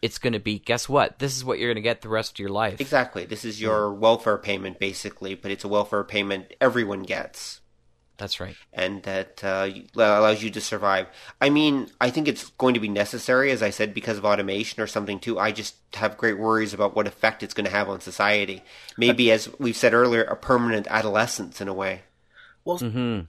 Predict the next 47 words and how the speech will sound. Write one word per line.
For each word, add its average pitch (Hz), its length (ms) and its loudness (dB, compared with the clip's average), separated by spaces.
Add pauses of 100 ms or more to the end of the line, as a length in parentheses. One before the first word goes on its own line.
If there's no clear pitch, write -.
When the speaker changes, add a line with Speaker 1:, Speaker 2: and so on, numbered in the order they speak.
(140)
Speaker 3:
see, 202 180 6
I 196 60 8
think 370 260 0
you 403 140 2
guys 214 240 4
got 156 180 2
some 117 220 -4
interesting 117 600 0
points, 139 440 -2
because 107 400 -2 (720)
I 160 100 8
think 269 340 0
what's 269 280 6
kinda 190 400 6
happened, 131 800 4 (100)
and 117 240 4 (100)
Speaker 2:
Mm-hmm. 117 200 -4
Speaker 3:
it's - 120 -2
somewhere 139 360 4
during, 123 260 4
like, 107 260 2
the, 90 260 0
the 98 140 0
late, 104 320 -4 (320)
late 104 240 -4
nineties, 95 460 0
early 95 240 -2
two - 180 -14
thousands, 98 800 2 (1160)
is 180 460 10 (800)
the, 170 200 12
the, 165 200 6
the 156 140 4
whole 196 220 6
idea 170 260 4
of, 123 120 -2
like, 107 260 4
like, 110 220 2
we 110 100 -6
started 127 280 4
with 120 100 -6
the 117 100 2
idea 107 160 0
of 90 120 -8
marketing 107 440 2
to 98 100 -8
teenagers. 95 840 -4